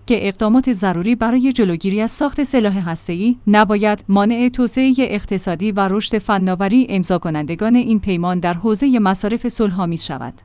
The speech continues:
در این پیمان همچنین تاکید شده که در اجرای آن نباید بین کشورها هیچ گونه تبعیضی برقرار باشد.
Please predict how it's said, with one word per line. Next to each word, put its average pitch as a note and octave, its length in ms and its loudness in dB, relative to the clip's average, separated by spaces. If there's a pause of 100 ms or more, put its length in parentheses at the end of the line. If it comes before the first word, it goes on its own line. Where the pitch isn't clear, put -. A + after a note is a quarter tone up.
(100)
در G#3 120 4
این C4+ 180 6
پیمان F#3+ 380 0
همچنین A#3+ 520 4
تاکید A#3 360 0
شده E3+ 280 -2
که G#3 140 -4
در F#3 200 2
اجرای G#3+ 440 0
آن G#3+ 280 2
نباید G3+ 400 0
بین G#3+ 200 2
کشورها F#3+ 680 -2
هیچ C4+ 260 2
گونه B3+ 340 6
تبعیضی G#3+ 600 0
برقرار D#3+ 540 -2
باشد. C3+ 360 -10